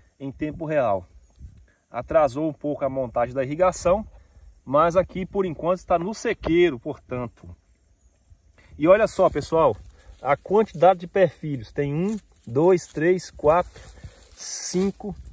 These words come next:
seis, sete, oito, nove,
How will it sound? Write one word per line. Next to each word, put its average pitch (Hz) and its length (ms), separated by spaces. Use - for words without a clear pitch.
seis, 180 540
sete, - 920
oito, 165 380
nove, 151 500